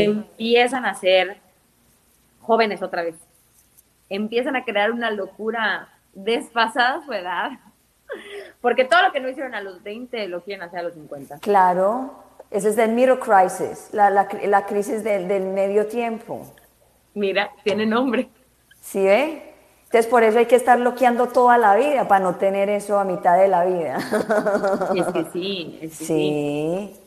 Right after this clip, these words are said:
Speaker 2: sí.
Speaker 1: Sí, y además tú pi-, tú piensas, porque el amor al final tiene muchas facetas, ¿no? Entonces, sí, podemos decir que al final el amor se va transformando, es una energía, es una manera de ser, compaginas, a veces hay días buenos, a veces hay días malos.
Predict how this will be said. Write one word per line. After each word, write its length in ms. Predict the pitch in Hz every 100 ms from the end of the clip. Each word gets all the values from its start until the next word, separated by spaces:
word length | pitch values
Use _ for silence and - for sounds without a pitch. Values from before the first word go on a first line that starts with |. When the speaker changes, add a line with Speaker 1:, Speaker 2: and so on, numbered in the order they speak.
| _ _ _ _ _ _
Speaker 2:
sí. 760 | - 175 160 147 151 156 180 - _
Speaker 1:
Sí, 240 | 165 170 165 -
y 140 | - 240
además 380 | 233 233 233 -
tú 140 | 240
pi-, 180 | 240 233 -
tú 120 | 233
piensas, 320 | 240 240 220
porque 320 | 180 175 180 -
el 160 | 196 196
amor 600 | 185 214 254 349 370 - _ _ -
al 220 | 233 226
final 360 | 220 185 208
tiene 160 | 214 233
muchas 240 | 247 254 247
facetas, 560 | 240 247 220 - -
¿no? 200 | 170 165
Entonces, 480 | 202 170 180 180 180 _ _ -
sí, 160 | - 302
podemos 320 | 247 220 240
decir 280 | 240 226 214
que 80 | 220
al 80 | 233
final 340 | 202 175 180 -
el 160 | 208
amor 360 | 175 175 180 214
se 60 | 208
va 140 | 185
transformando, 760 | 185 202 214 160 165 202 226 202
es 200 | 180 190
una 120 | 190
energía, 600 | 190 160 _ 220 220 208
es 100 | 208
una 120 | 190
manera 320 | 175 156 160 165
de 120 | 156
ser, 460 | - 214 220 226 220 _ _ _ _ -
compaginas, 880 | 208 202 175 - 233 240 226 208 202
a 40 |
veces 260 | 170 170 170
hay 120 | 175
días 220 | 170 156
buenos, 360 | 160 214 226 208
a 40 |
veces 240 | 175 165 -
hay 140 | 170
días 240 | 156 151 202
malos. 540 | 196 208 220 208 208